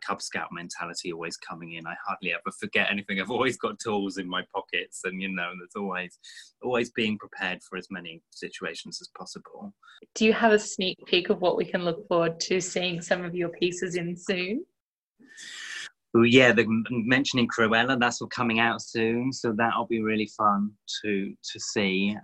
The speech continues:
Speaker 1: And I think that's gonna be really, um, should be exciting and kind of amazing costume-wise, I think.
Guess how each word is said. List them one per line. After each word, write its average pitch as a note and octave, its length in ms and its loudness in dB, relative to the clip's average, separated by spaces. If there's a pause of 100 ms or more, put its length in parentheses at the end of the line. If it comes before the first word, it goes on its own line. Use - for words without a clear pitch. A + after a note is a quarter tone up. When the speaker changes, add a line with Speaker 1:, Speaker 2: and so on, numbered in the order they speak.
Speaker 1:
And G#2+ 160 2
I G2 100 2
think G#2 220 -2
that's F#2+ 200 -2
gonna G#2 220 -2
be G2+ 180 0
really, F#2 420 0
um, E2+ 340 -6 (460)
should - 260 -2
be A2 120 4
exciting G2+ 580 0
and G2+ 80 4
kind G2+ 200 -2
of F#2+ 80 0
amazing G2 480 2
costume-wise, G2+ 920 2
I G#2 80 0 (100)
think. G2+ 260 2